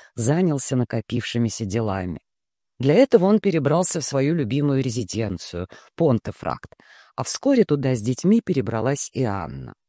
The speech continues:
Эта старинная крепость, где некогда первый король из Ланкастеров умертвил последнего короля Плантагенета — Ричарда второго, не произвёл на неё должного впечатления.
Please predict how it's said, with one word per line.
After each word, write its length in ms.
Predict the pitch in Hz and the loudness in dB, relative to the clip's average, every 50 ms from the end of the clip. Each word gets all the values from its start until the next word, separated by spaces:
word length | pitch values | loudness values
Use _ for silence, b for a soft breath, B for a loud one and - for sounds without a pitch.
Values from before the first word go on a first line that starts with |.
| _ _ _ _ _ _ _ _ _ _ _ _ _ _ _ _ _ _ | _ _ _ _ _ _ _ _ _ _ _ _ _ _ _ _ _ _
Эта 280 | 196 220 240 - 156 | -2 -2 0 0 -2
старинная 680 | 139 - - - 127 127 131 147 185 185 127 120 120 104 - | -2 -2 -2 0 0 0 2 2 2 4 4 2 0 0 -2
крепость, 580 | - 107 104 110 123 - - 196 190 - - | -6 -4 -2 -2 -2 -2 -2 -4 -4 -4 -6
где 220 | - 147 143 151 160 | -4 -4 0 0 4
некогда 460 | 170 214 240 - - 147 120 110 170 - | 4 4 4 4 0 -4 0 0 -2 0
первый 380 | - 165 190 196 180 147 143 | 2 2 2 4 4 2 0
король 340 | - - 135 135 147 156 143 | 0 0 0 2 2 2 2
из 100 | 127 107 | 2 2
Ланкастеров 720 | 131 123 120 120 - - 175 185 175 - - 113 110 - - | 2 0 0 0 0 0 -2 -2 -4 -4 -2 -2 -2 -4 -4
умертвил 560 | _ 165 147 139 135 135 - - 151 175 160 147 | _ 0 2 2 2 0 -2 -2 0 0 0 0
последнего 680 | _ 131 131 - - 151 147 165 156 - 135 123 117 117 | _ -2 -2 -2 -2 0 0 0 2 2 2 2 2 0
короля 400 | - - 120 131 131 139 151 147 - | -2 -2 0 0 2 2 0 -2 -2
Плантагенета — 1000 | - 135 170 208 214 202 - 151 120 117 120 117 113 110 101 90 _ - 80 78 b b b b b b b b - | 0 0 2 2 2 2 2 0 0 2 2 2 2 2 0 -2 _ -8 -8 -8 b b b b b b b b -6
Ричарда 420 | 127 127 - - 110 104 104 113 | -4 -4 -4 -6 -8 -8 -8 -8
второго, 460 | - - 120 123 123 101 87 87 85 b b b b b b b b - | -6 -6 -6 -4 -2 -4 -4 -6 -8 b b b b b b b b 2
не 160 | 165 220 247 | 4 4 4
произвёл 680 | _ - 226 233 226 214 165 165 123 120 110 104 107 | _ 6 6 6 6 6 4 2 2 2 2 2 2
на 100 | 107 110 | 2 2
неё 300 | 113 117 123 131 160 185 | 2 2 2 2 0 0
должного 520 | 151 135 135 135 127 120 139 131 120 117 | 0 0 -2 -2 -2 -2 -2 0 0 -2
впечатления. 720 | 113 _ - 110 - - - - 101 92 82 82 90 80 | -4 _ -10 -10 -10 -10 -10 -8 -8 -8 -6 -8 -8 -10